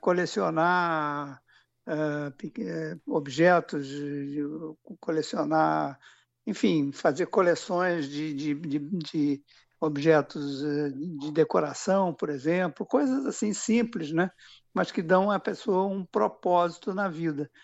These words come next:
Então, quando se consegue obter esse, esse propósito e, e aliado a isso o exercício físico, atividade intelectual, et cetera, a tendência é que essas pessoas, eh, retardem o,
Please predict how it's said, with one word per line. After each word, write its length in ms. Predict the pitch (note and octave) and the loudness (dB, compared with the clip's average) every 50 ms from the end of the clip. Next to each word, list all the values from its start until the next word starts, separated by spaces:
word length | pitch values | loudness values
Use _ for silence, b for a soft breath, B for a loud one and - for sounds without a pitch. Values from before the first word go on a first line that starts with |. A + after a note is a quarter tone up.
| b b _ | b b _
Então, 320 | _ - G3 E3+ D#3+ - - | _ -4 -4 -2 -4 -4 -4
quando 240 | - A3 G#3+ A3+ A3 | -2 0 2 2 0
se 160 | - - B3+ | -2 -4 -4
consegue 800 | G#3 A3+ G#3 F#3+ - - - G#3 G3 G3+ G3+ F#3 E3 - D#3+ E3 | -2 0 0 0 0 0 2 4 4 4 4 2 0 -4 -4 -2
obter 680 | E3+ E3 D3+ D3+ D3 E3 - - E3+ D#3+ D#3 D#3 D#3 D#3 | 0 0 0 -2 -2 -6 -6 -2 0 0 0 0 0 0
esse, 600 | D3 C#3 - - - F#3+ D3+ D3 D3 C3+ C3 - _ _ _ _ _ _ _ _ _ - | 0 -2 -2 -6 -6 -4 -2 0 0 -2 -2 -6 _ _ _ _ _ _ _ _ _ -6
esse 340 | F3+ E3 - - - E3 | -6 -6 -6 -6 -8 -10
propósito 1080 | - - - - - - - - F3 F3+ G3 F#3+ F3+ E3 C#3 D3+ E3 C#3+ - - E3 D#3 | -10 -4 -2 -2 -2 0 2 4 6 6 8 6 4 2 -2 -6 -10 -10 -8 -6 -2 0
e, 500 | D#3 D3+ D3+ D3+ D3+ C#3+ C#3+ C#3 C#3 C3+ b b b b b _ _ _ | 0 0 2 2 2 2 2 0 0 -4 b b b b b _ _ _
e 140 | - D#3 E3 | 2 4 6
aliado 500 | D#3+ D#3+ D#3 E3 E3+ E3+ F3 F3 E3 F3 | 6 6 6 4 4 4 4 4 4 2
a 80 | E3+ D#3+ | 2 2
isso 340 | D#3+ D#3+ D#3 D3 - - E3 | 2 0 -2 -4 -4 -2 -2
o 20 | |
exercício 560 | D#3 D3+ D#3+ D3 C3+ - - E3+ - - - | -2 0 0 -2 -2 -2 -4 -6 -6 -6 -8
físico, 540 | - - - G3 F#3+ F#3 E3+ D3+ C#3 - F3+ | -8 -4 -2 0 2 2 2 0 -2 -2 -2
atividade 580 | D#3+ - - - G3+ D#3 C#3+ D#3+ E3+ E3 D3+ E3 | -2 -2 -4 -8 -10 -4 0 0 0 0 0 -4
intelectual, 800 | D#3 - F3+ D#3+ D#3 D3+ - - D#3 D#3 D#3 D3+ D3+ D#3 D#3 | -6 -4 -2 -2 -2 -2 -4 -6 -2 2 4 4 4 4 2
et 140 | D3+ C#3 - | -2 -6 -6
cetera, 380 | - F3 F3 F3+ E3 - - - _ B B B B B B _ _ | -2 0 0 0 -2 -4 -10 -18 _ B B B B B B _ _
a 120 | - E3+ D#3+ | 0 0 2
tendência 800 | - - G#3 G3 F3+ D#3+ D3+ F3+ G3+ A3+ A#3+ A3+ - - - F#3+ | 2 0 0 0 -2 -2 -2 -2 -2 -2 -2 -4 -4 -4 -4 -4
é 100 | F3 - | -2 0
que 100 | - F3+ | 0 0
essas 260 | E3 - - F#3 - | 0 0 -2 -6 -4
pessoas, 640 | - A2 F#2+ - - - F2 F2+ F#2+ F#2+ - - - _ _ _ _ _ _ _ _ _ _ - | -2 -2 -2 -2 -2 0 2 2 2 0 -2 -6 -14 _ _ _ _ _ _ _ _ _ _ -6
eh, 1080 | - F3 E3+ E3 D#3+ D#3 D#3+ D#3 D3+ D#3+ D#3+ D3+ D3+ D#3+ D#3+ D#3+ - - - - - G#3 - | -2 0 2 2 2 2 2 0 0 0 0 -2 -2 -2 -4 -6 -8 -8 -8 -8 -8 -6 -2
retardem 880 | - G3+ - - - F#3 F#3+ G3+ F#3 E3 F#3 F3 D#3 E3+ E3 D#3+ D#3+ | -2 -2 -2 0 2 4 4 4 4 2 -2 -2 -2 -2 -2 -2 0
o, 180 | D#3+ D3 C#3+ | 0 0 -2